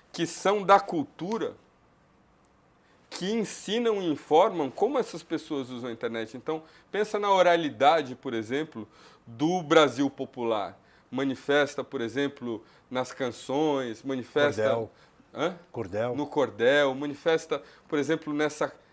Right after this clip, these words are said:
Speaker 1: é, disponibilidade pra conversa, né, que você para em qualquer boteco e, e as conversas afloram.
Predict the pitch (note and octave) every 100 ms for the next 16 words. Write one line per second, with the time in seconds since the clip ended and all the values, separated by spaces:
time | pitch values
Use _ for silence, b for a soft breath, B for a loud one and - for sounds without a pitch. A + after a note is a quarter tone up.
0 | b b - C3+ C3 D3 D#3+ - F3 D#3+
1 | C#3+ C#3 D#3 E3 - C#3+ - C3+ A2 C#3
2 | E3 D3+ - C3+ C#3 E3 - D#3 - D#3+
3 | D#3+ D3 C3+ - E3+ D#3 C#3+ E3 E3 E3
4 | D#3 B2+ b b - D3 - D3+ B2+ D3
5 | D3 C#3+ C3+ - - D3 D3+ B2+